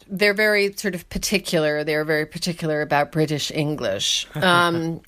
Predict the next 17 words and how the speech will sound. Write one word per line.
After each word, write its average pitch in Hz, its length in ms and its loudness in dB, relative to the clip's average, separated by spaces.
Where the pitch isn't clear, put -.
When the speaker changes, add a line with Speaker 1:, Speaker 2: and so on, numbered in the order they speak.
Speaker 1:
anyway, 240 460 4
I 208 100 2
did 233 320 0
that 202 400 0
for, 185 1000 2
uh, 220 760 6
four 339 300 2
years, 285 360 2
I 175 80 2
guess, - 560 -2
Speaker 2:
Hmm. 196 40 4
Speaker 1:
um, 180 400 4
and 185 260 -2
came 196 420 0
back 180 720 2
in 165 1300 0
nineteen 170 1500 0